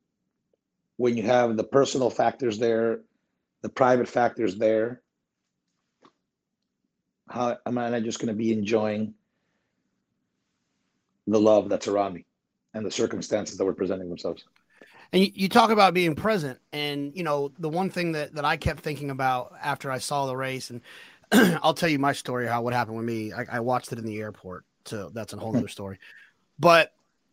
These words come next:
Speaker 2: um, I just kept, like, you know, I was laughing, like, "I cannot believe Ramiro just won the Derby." And then I thought, "Oh, this is gonna be hilarious watching Ramiro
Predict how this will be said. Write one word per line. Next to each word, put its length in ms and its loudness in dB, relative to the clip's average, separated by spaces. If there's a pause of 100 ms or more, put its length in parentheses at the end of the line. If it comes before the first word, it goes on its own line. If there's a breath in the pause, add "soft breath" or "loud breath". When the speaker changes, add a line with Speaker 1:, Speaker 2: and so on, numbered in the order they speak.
(220)
Speaker 2:
um, 760 4 (460)
I 460 8
just 300 0
kept, 280 0 (140)
like, 320 -2
you 100 -6
know, 120 0
I 40 0
was 120 -6
laughing, 300 -4
like, 120 -14
"I 60 -8
cannot 320 -8
believe 300 -6
Ramiro 280 -6
just 160 -12
won 80 -10
the 80 -10
Derby." 420 -6
And 120 2
then 80 6
I 80 6
thought, 400 2 (680 soft breath)
"Oh, 120 4
this 160 2
is 80 -2
gonna 160 0
be 100 0
hilarious 760 2
watching 540 0
Ramiro 720 0